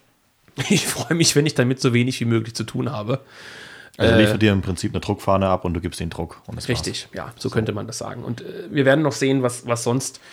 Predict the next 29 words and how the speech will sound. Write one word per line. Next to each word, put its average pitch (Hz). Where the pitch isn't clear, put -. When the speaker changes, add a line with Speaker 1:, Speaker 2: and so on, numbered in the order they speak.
Speaker 1:
was -
sonst 127
noch 113
wie 120
aufzuteilen 139
ist. 123
Äh, 123
ich 123
möchte 127
natürlich 117
gerne 117
den 113
Blog 117
der 120
Kehre 127
auch 123
wieder 127
ein 117
bisschen 113
anstoßen. 127
Du 127
machst 143
ja 131
mittlerweile 123
mit 123
Jonas 120
zusammen 117
diese 113
Heftvorstellungen. 160